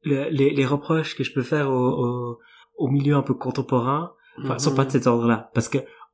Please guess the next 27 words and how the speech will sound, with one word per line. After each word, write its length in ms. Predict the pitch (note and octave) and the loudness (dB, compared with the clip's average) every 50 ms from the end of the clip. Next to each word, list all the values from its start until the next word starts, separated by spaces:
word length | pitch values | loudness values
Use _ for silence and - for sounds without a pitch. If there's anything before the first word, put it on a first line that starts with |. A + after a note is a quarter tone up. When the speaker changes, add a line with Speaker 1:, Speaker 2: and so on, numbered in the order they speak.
| _ - | _ -4
Speaker 1:
en 120 | - C3 D3 | 2 2 2
gros, 640 | C#3 C#3 C3 C3+ C#3+ D3 D#3 E3 F3+ G3+ - - _ _ _ - - | 2 2 0 0 0 -2 -2 -4 -6 -8 -10 -14 _ _ _ -10 -8
euh, 140 | A#2+ B2+ B2 | -6 -6 -4
Speaker 2:
Mhm. 60 | C3 | -6
Speaker 1:
ce 120 | C3+ - | -6 0
que 80 | - C3+ | 0 2
j'apprécie 480 | C3+ D3+ D3 - D#3 C#3+ - D#3+ D#3 | 2 2 0 0 -2 -2 0 -2 -2
dans, 400 | C3+ B2 B2 A#2+ B2 B2+ C3+ C3+ - - - - - _ _ - | 0 2 2 2 2 0 -2 -4 -6 -12 -20 -20 -20 _ _ -4
euh, 320 | C3 A#2 A#2 A#2 A#2 A#2+ C3 - | 0 0 2 2 2 0 -2 -2
les 100 | - C#3 B2 | 0 -2 0
formes 220 | - D3+ C#3 C3+ | 2 2 2 4
d'art 220 | C3 B2 B2 B2 - | 4 2 2 2 0
que 80 | C#3 | 0
j'apprécie 580 | A#2+ B2 A#2+ - B2+ A#2 - C#3+ C#3 C3+ C3+ - | 0 0 0 0 -2 -2 0 -2 -2 -2 -4 -6
plus, 460 | - - D3 F#3+ - - - - _ _ _ _ _ - | -2 0 0 0 0 -4 -14 -18 _ _ _ _ _ -6
ou 120 | C#3 C#3 C#3 | -4 -2 0
que 60 | C#3 C3 | 2 2
je 80 | C#3 | 2
Speaker 2:
Mhm. 40 | C3+ | 4
Speaker 1:
connais 160 | C3 A#2+ B2 B2 | 4 4 4 2
plus, 260 | - - F#3 - - | 2 0 -2 -2 -2
probablement, 420 | - - B2+ A2+ A2+ A#2 A#2 C3 | -6 -4 0 2 4 4 4 2
enfin, 180 | C3 A#2+ A2+ G#2+ | 0 -2 -2 -4
c'est 100 | G#2+ - | -4 -6
un 60 | A2+ | -8
peu 120 | G#2+ - A2+ | -4 -6 -6
lié, 320 | - - D3 F3+ - - | -6 -4 -8 -8 -8 -10